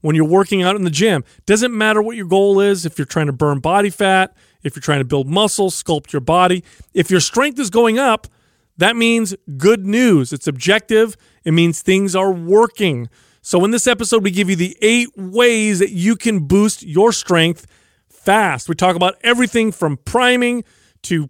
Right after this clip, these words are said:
programming, mobility. We talk about food.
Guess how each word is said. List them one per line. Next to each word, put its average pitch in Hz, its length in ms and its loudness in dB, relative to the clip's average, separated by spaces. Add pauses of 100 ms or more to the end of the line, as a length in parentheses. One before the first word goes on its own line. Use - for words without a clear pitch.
programming, 226 680 0
mobility. 233 560 2
We 214 60 -2
talk 185 180 -2
about 151 220 -4
food. 233 520 2